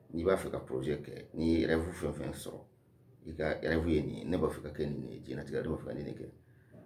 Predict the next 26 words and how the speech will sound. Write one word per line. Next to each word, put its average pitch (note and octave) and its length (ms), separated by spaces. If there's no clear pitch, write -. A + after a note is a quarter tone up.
I F2+ 80
ka G#2+ 120
gundo D2+ 240
mara C#2+ 200
i - 40
kɔnɔ, A#1+ 220
i - 40
k'i D#2+ 140
ka D#2 120
baara D2+ 280
kɛ - 100
sérieux E2 500
la. - 100
Ɛɛ, G#2 580
nin A2+ 180
ye C#3 80
fɔlɔ D3 320
ye. F2 180
A - 100
tɔ B2+ 220
bɛ B2+ 100
na D#2 180
don G#2+ 180
n'a A2 100
nataw E2 260
la. C2+ 100